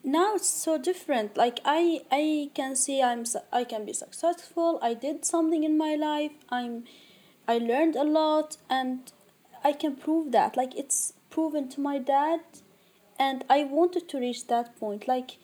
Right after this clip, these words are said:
you know that girl where you were, you know, keeping her down? She can be something and she is something that is good, you know? So I was happy to prove that to him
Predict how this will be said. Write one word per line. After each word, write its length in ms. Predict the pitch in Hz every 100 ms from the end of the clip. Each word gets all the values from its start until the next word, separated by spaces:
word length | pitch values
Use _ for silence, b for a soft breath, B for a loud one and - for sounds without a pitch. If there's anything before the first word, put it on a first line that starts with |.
| b _ -
you 160 | 294
know 160 | 349 359
that 300 | 330 330 -
girl 220 | 330 330
where 160 | 320 311
you 160 | 294 302
were, 180 | 302
you 220 | 285 262 294
know, 240 | 302 240 - _ _ _ - - _ _
keeping 320 | 294 254 285
her 160 | 285 294
down? 480 | 269 277 285 294 254
She 220 | - 294
can 360 | - 330 330
be 100 | 277
something 480 | 240 214 190 208 226
and 280 | 220 226 233 B B
she 140 | - 359 349
is 200 | 339 -
something 520 | 202 190 196 202 208
that 240 | 214 214 -
is 380 | 240 220 - - b b 226
good, 400 | 294 202 185 - b b
you 140 | 254 262
know? 260 | 269 302 302 b b b
So 360 | - 294 285 262
I 140 | 311 349
was 160 | 349
happy 380 | 320 339 339 320
to 320 | - 294 277
prove 340 | 262 - 339 330
that 240 | 208 -
to 80 | 226
him 220 | 208 -